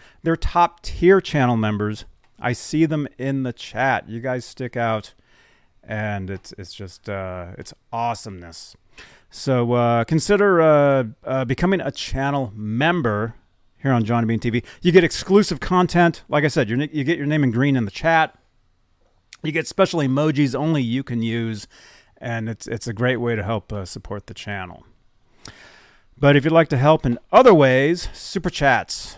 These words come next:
is a way you can help support, uh, Johnny Bean T V here on YouTube. And here and only here on this channel, Super Chats will change the color of my lights. And if you're wondering what I'm even talking about, this is called the Guitar Moir. There's guitars, there's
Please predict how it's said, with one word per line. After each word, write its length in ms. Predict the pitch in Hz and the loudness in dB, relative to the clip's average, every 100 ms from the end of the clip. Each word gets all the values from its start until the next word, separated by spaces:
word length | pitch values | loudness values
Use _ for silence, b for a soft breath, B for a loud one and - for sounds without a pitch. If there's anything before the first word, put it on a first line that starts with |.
| - | -10
is 120 | 110 | -4
a 20 | |
way 100 | 113 | -4
you 40 | 107 | -2
can 80 | |
help 180 | 107 98 | -4 -6
support, 480 | - - 113 104 - | -8 -6 -6 -6 -6
uh, 320 | 107 98 95 | -6 -6 -8
Johnny 240 | 92 95 92 | -8 -8 -8
Bean 220 | 95 90 | -10 -10
T 120 | 98 | -10
V 140 | 95 | -10
here 160 | 92 101 | -8 -8
on 120 | 95 | -8
YouTube. 500 | 98 - 113 143 156 113 | -10 -8 -8 -8 -10 -8
And 320 | 110 107 104 | -6 -4 -4
here 300 | 135 165 180 | 0 2 2
and 80 | 123 | 2
only 280 | 214 277 190 | 2 4 4
here 160 | 165 160 | 2 2
on 120 | 165 | 0
this 120 | 208 | -4
channel, 360 | - 156 147 139 | -6 -4 -4 -6
Super 260 | - 156 | -10 -14
Chats 400 | - 156 139 - | -4 -2 -2 -6
will 60 | 127 | -14
change 540 | - 147 156 170 139 | -8 -6 -4 -4 -4
the 100 | 127 | -8
color 600 | - - 143 156 147 139 | -12 -8 -2 0 0 0
of 220 | - 117 | -4 -6
my 300 | 107 110 117 | -4 -2 -2
lights. 560 | 120 120 131 185 185 - | -4 -4 0 2 0 -2
And 100 | 139 | -8
if 80 | 123 | -6
you're 100 | 139 | -6
wondering 460 | 147 190 175 117 | -4 -2 -2 -2
what 220 | 110 185 - | 2 2 2
I'm 120 | 151 | -4
even 200 | 156 139 | -6 -8
talking 400 | - 214 226 185 | 2 4 4 4
about, 300 | 151 151 - B B B | 4 4 2 B B B
this 100 | 196 | -2
is 80 | 202 | 0
called 220 | 202 214 | 0 2
the 80 | 165 | 2
Guitar 480 | 127 - - 190 196 | -2 -6 2 4 4
Moir. 580 | 143 170 196 127 92 - b b b b _ | 6 8 8 8 4 -8 b b b b _
There's 220 | - 131 113 | -4 -2 0
guitars, 1000 | 120 - - 226 214 127 92 90 - - | -2 -2 6 10 10 10 2 -6 -14 -4
there's 560 | 127 120 117 101 - | 0 2 0 -4 -10